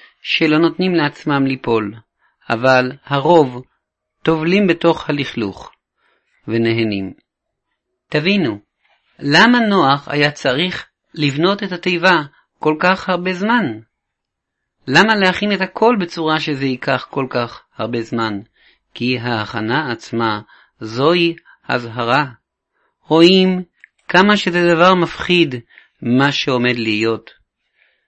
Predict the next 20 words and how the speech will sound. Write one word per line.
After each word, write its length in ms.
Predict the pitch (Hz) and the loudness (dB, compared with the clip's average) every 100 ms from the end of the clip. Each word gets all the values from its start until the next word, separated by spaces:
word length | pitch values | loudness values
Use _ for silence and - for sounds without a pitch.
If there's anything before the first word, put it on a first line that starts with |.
| _ 139 | _ -4
ואפילו 420 | 139 190 202 202 | -2 0 0 0
שאנשי 500 | - 156 151 - 160 | 0 0 0 2 2
הדור 340 | 143 165 175 | 4 2 0
שלו 480 | - 170 156 151 143 _ - | -2 -2 2 2 0 _ -2
לא 240 | 160 196 | 2 4
האמינו, 640 | 151 139 139 147 120 107 123 _ _ _ | 2 2 2 4 2 -2 -10 _ _ _
אך 140 | 131 - | -6 -4
באיזה 440 | 135 147 180 220 | -2 0 0 0
שלב, 420 | - 175 143 117 110 117 _ _ _ | -2 0 0 0 -4 -14 _ _ _
כשהמים 880 | - 127 143 123 127 165 180 175 170 - _ - | -6 -2 2 2 4 4 4 2 -2 -8 _ -8
הגיעו 380 | 151 143 233 214 | -6 0 0 2
להם 440 | 151 127 123 120 131 _ _ _ | 2 0 -2 -2 -6 _ _ _
עד 220 | - 139 | -4 0
האוזניים, 760 | 147 147 147 185 196 151 147 147 _ _ _ _ _ _ _ _ _ - | 0 0 0 2 4 4 4 -2 _ _ _ _ _ _ _ _ _ -4
אז 240 | 117 123 | -4 -2
הם 120 | 120 120 | -4 -2
כן 240 | - 180 139 | 0 2 2
הבינו. 380 | 110 107 98 98 - _ _ _ _ _ - | 0 -2 -4 -8 -16 _ _ _ _ _ -8
אבל 220 | 113 117 | -4 -2
אז 460 | 151 160 143 139 | 0 2 0 -4